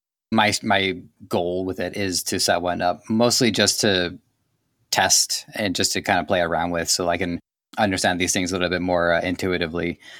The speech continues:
And yeah, I mean, I will say that, uh, of all the different platforms to advertise on, Pinterest is, it, it sticks out to me because I'm a creative too. Like, I, I have my own artistic inclinations. Uh, what's funny though is I, I,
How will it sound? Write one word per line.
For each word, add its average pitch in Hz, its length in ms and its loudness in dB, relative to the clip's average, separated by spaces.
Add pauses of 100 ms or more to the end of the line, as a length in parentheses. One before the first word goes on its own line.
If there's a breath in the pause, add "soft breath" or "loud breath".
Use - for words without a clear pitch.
(180 loud breath)
And 90 580 0 (240)
yeah, 120 320 4
I 101 100 4
mean, 113 100 4
I 117 100 6
will 123 180 4
say 113 240 6
that, 95 200 4
uh, 101 220 4
of 104 140 0
all 107 120 6
the 110 100 2
different 98 280 -2
platforms 95 460 0
to 90 80 0
advertise 110 500 0
on, 123 180 -2
Pinterest 104 480 -2
is, 90 340 -8 (440 soft breath)
it, 120 320 -2
it 127 140 0
sticks - 260 0
out 98 200 2
to - 80 -8
me 90 380 -8
because 156 260 2
I'm 143 160 4
a 110 40 0
creative 101 320 0
too. 90 220 -4
Like, 87 160 -4
I, 90 180 2
I 90 120 -2
have 95 140 0
my 90 140 -2
own 90 100 -4
artistic 90 500 -6
inclinations. 90 760 -8 (320 loud breath)
Uh, 95 160 2
what's 101 160 0
funny 190 180 4
though 110 140 4
is 104 80 2
I, 113 80 6
I, 120 220 2